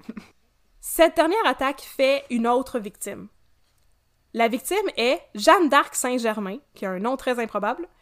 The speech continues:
Speaker 2: et qui était une femme de cinquante ans, qui avait trois enfants et deux petits-enfants, et travaillait au Centre des communications du département de la Défense. Elle devait terminer son quart de travail à sept heures et quart, mais à six heures vingt-huit, il y a une bombe qui a détonné et l'a tuée sur le coup.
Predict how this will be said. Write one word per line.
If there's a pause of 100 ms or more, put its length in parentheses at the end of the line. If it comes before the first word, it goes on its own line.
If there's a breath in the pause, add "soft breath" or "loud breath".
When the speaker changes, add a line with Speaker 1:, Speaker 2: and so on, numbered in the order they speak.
(200 soft breath)
Speaker 2:
et
qui
était
une
femme
de
cinquante
ans, (100)
qui
avait
trois
enfants
et
deux
petits-enfants,
et
travaillait
au
Centre
des
communications
du
département
de
la
Défense. (320)
Elle
devait
terminer
son
quart
de
travail
à
sept
heures
et
quart,
mais
à
six
heures
vingt-huit,
il
y
a
une
bombe
qui
a
détonné
et
l'a
tuée
sur
le
coup.